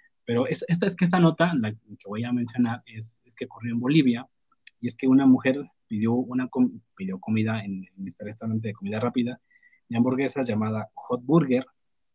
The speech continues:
y, pues, al estar ingiriendo su, su, este, su hamburguesa, en la hamburguesa, ¿qué crees que, qué crees que le haya parecido en su hamburguesa? A ver,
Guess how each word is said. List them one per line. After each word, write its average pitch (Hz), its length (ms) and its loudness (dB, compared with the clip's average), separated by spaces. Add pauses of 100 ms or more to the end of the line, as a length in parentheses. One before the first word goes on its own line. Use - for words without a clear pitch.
(440)
y, 190 280 0
pues, - 140 -12
al 107 140 -2
estar 110 340 -6 (260)
ingiriendo 110 580 0
su, 127 280 0 (120)
su, 131 440 2
este, 107 520 -6 (360)
su - 160 -8
hamburguesa, 156 680 2 (840)
en 123 140 -2
la 117 80 0
hamburguesa, 127 480 -2
¿qué 131 120 -2
crees 127 240 -4
que, - 260 -10
qué 247 120 -2
crees 269 280 0
que - 140 -2
le 170 100 4
haya 160 140 4
parecido 117 360 -2
en 113 80 -4
su 110 80 -10
hamburguesa? 95 380 -14
A - 40 -20
ver, - 140 -20